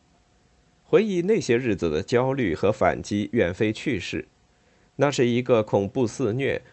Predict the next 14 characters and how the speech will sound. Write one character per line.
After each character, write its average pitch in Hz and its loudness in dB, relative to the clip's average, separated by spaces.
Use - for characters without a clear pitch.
或 - 0
者 120 2
说 143 0
是 131 -2
极 123 -4
度 175 -2
恐 90 -2
怖 156 -2
的 92 -6
时 76 -6
代， - -2
被 127 6
认 117 2
为 95 4